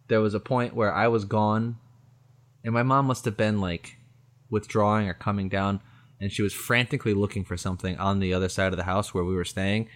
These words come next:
and she was just screaming at everyone there. And I wasn't home, so it was, like, Michelle and, like, a friend or two of hers. I was like, "Okay,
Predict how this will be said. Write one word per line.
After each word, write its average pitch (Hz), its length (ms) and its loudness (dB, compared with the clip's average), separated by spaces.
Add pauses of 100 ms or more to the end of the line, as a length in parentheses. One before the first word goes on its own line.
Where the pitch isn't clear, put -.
(240)
and 107 120 -2
she 123 100 2
was 117 140 4
just - 280 -2
screaming 120 640 4
at 98 100 2
everyone 92 360 2
there. 80 260 -4 (840)
And 113 120 0
I 127 80 6
wasn't 135 300 6
home, 98 300 2 (100)
so - 160 2
it 110 60 6
was, 110 140 0
like, 107 120 0
Michelle 117 400 4
and, 110 100 2
like, 95 180 0
a 98 80 -4
friend 104 300 0
or 90 80 0
two 90 220 -2
of 87 80 -4
hers. 82 380 -6 (480)
I 98 60 -2
was 98 140 -4
like, 87 220 -6
"Okay, 98 380 0